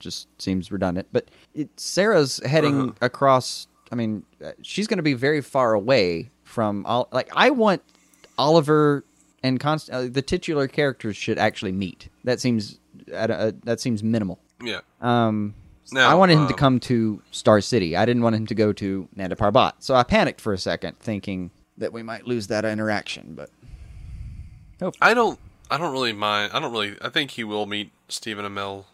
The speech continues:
Speaker 2: uh, or Arrow. Um, I don't think that's gonna be a problem.
Speaker 1: No, I mean, I'm, if I'm,
Speaker 2: Um,
Speaker 1: if I'm guessing, it's gonna be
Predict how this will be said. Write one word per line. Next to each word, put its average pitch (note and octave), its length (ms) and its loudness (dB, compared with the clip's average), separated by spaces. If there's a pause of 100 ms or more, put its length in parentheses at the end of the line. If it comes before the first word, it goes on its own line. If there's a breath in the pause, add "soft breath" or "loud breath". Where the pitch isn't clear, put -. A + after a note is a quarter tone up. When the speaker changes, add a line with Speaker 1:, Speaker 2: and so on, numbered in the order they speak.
(140)
Speaker 2:
uh, G#2+ 140 -2
or G#2 360 -2
Arrow. G2+ 340 -2 (120)
Um, G2+ 440 -6 (160)
I G#2 100 -8
don't G#2+ 140 -6
think G2+ 160 -20
that's - 220 -16
gonna - 160 -18
be - 100 -20
a - 60 -16
problem. - 380 -20
Speaker 1:
No, G#2 240 -6
I C#3 60 0
mean, C#3+ 160 6
I'm, C3+ 320 2
if B2+ 180 2
I'm, C3 140 6
Speaker 2:
Um, B2 200 -4
Speaker 1:
if A#2 160 -6
I'm A2+ 100 -2
guessing, A2+ 440 0
it's F#2+ 140 -10
gonna G2+ 180 -4
be F#2 480 -2